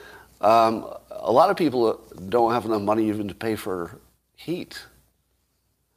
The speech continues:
Um, but I do, I, and I wish I had heat today, because, uh, if my warm floors had not leaked,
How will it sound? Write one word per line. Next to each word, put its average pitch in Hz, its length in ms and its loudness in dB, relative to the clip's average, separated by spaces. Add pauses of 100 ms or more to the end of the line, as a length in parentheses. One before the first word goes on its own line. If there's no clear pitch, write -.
(320)
Um, 90 640 0 (460)
but 107 120 0
I 170 140 8
do, 104 320 -4 (220)
I, 98 220 4
and 110 140 2
I 113 60 4
wish 123 200 4
I 113 80 2
had 135 220 6
heat 107 240 -6
today, 85 400 -8 (720)
because, 101 500 0
uh, 98 320 2
if 101 240 -2
my 101 180 0
warm 104 300 2
floors 104 400 0
had 90 160 -2
not 92 220 0
leaked, 135 380 -2